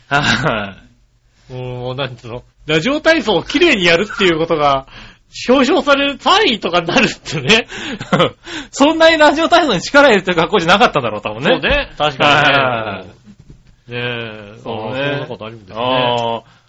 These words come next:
Speaker 1: そうか、自分の学校どうなってるかとかあんまり気にしたことないね。
Speaker 2: うん、気にしなかったんだけどさ、
Speaker 1: はい。
Speaker 2: なんかね。
Speaker 1: まあ、なくなるっつうのはね。
Speaker 2: なくなっちゃう。
Speaker 1: あれだけどね。
Speaker 2: しかも陽一郎さんがね、あの、その歌を作るなんてね。
Speaker 1: そうだよね。そして笑いのお姉さんの学校とね、九州合併っていうね。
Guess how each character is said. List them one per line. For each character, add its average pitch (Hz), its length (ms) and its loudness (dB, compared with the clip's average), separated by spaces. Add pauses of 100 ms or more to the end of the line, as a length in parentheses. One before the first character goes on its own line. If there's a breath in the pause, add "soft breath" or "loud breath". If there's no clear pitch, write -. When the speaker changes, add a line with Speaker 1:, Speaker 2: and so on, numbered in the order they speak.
(120)
Speaker 1:
そ 254 240 2
う 180 60 -4
か、 131 220 0
自 123 180 -6
分 240 120 -8
の 254 120 -2
学 254 160 2
校 240 160 0
ど 233 80 0
う 262 80 0
な 202 140 2
っ 143 40 -16
て 147 80 -4
る 127 80 -4
か 123 140 -4
と 110 80 -10
か 117 140 -2
あ 165 60 -2
ん 202 80 -10
ま 214 120 -4
り 196 340 -8
気 196 160 -8
に 233 140 -4
し 233 40 -10
た 233 120 -2
こ 220 100 -4
と 143 80 -6
な 160 180 0
い 101 80 -12
ね。 113 360 -10
Speaker 2:
う 190 140 -14
ん、 156 40 -12
気 175 80 -6
に 185 100 -6
し 196 120 -12
な 240 100 -2
か 208 60 -4
っ 185 80 -4
た 143 80 -8
ん - 20 -8
だ 117 80 -10
け 107 80 -10
ど 107 80 -14
さ、 - 120 -8
Speaker 1:
は 143 240 0
い。 - 20 -6
Speaker 2:
な - 40 -8
ん 196 40 -12
か 120 160 -6
ね。 117 120 -20
Speaker 1:
ま 170 120 0
あ、 156 40 0
な 165 200 4
く 262 80 -2
な 269 100 6
る 285 60 4
っ 262 40 -2
つ - 80 -12
う - 40 -6
の 143 60 2
は 107 100 -2
ね。 139 80 -2
Speaker 2:
な 165 60 0
く 165 40 -2
な 220 80 -2
っ 208 60 -6
ち 220 120 -2
ゃ 214 60 0
う。 202 80 -4
Speaker 1:
あ 127 160 0
れ 127 60 0
だ 123 80 0
け 120 60 -2
ど 110 80 -6
ね。 95 40 -12
Speaker 2:
し 92 40 -10
か 277 60 -4
も - 80 0
陽 196 200 4
一 233 140 -2
郎 220 100 2
さ 175 100 -2
ん 156 80 -4
が 143 100 -6
ね、 143 600 -2 (160)
あ 151 240 -6
の、 123 560 -10 (100)
そ 196 80 -4
の 208 120 0
歌 202 260 2
を 175 100 -2
作 - 180 -8
る 190 60 -6
な 135 120 -6
ん 110 40 -16
て - 300 -20
ね。 110 120 -20
Speaker 1:
そ 220 120 0
う 180 40 0
だ 131 100 0
よ 131 60 -6
ね。 127 380 -4
そ 190 140 -6
し 185 60 -10
て 220 80 0
笑 214 220 4
い 226 60 0
の 233 80 0
お 240 60 0
姉 226 80 0
さ 180 100 -2
ん - 20 0
の 139 60 -2
学 123 160 -4
校 131 140 -4
と 123 100 -6
ね、 123 240 -4
九 147 160 -4
州 135 160 -6
合 131 120 0
併 107 180 -6
っ - 20 -10
て 101 140 -16
い - 20 -12
う 113 100 -14
ね。 117 200 -8